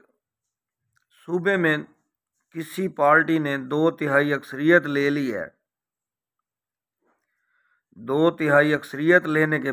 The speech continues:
बाद वो किसी को अपना वज़ीर आला नॉमिनेट करते हैं।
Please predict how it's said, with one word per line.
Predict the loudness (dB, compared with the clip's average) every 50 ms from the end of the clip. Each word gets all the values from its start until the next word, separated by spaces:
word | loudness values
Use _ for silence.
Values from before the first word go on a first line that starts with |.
| -4 -2
बाद | 2 2 2 2 0 -2 -8
वो | -8 -4 -4 -4 -4 -6 _
किसी | -16 -14 -8 -8 -8 -6
को | -2 -2 -2
अपना | -2 -2 -4 -4 -2 0 0 0 -2 -4 -6
वज़ीर | -10 -10 -8 -8 -6 -2 0 2
आला | 2 4 4 4 2 2
नॉमिनेट | 2 -2 -4 -4 -4 -8 -8 -6 -6 -8 -8
करते | -8 -8 -10 -10 -10 -12 -12
हैं। | -12 -10 -12 -14 -16 -20